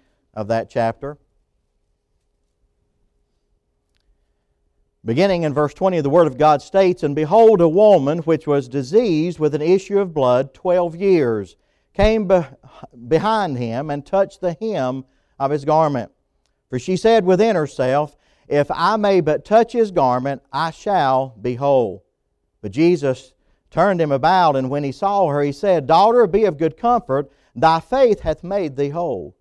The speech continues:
And the woman was made whole from that hour. And when Jesus came into the ruler's house and saw the, uh, minstrels and the people making a noise, he said unto them, 'Give place, for the maid is not dead,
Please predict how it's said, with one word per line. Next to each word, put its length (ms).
And 100
the 60
woman 360
was 160
made 340
whole 300
from 220
that 160
hour. 460
And 100
when 80
Jesus 460
came 240
into 160
the 80
ruler's 420
house 400
and 100
saw 280
the, 240
uh, 80
minstrels 500
and 80
the 60
people 360
making 300
a 60
noise, 340
he 120
said 200
unto 320
them, 280
'Give 280
place, 460
for 160
the 80
maid 460
is 160
not 260
dead, 380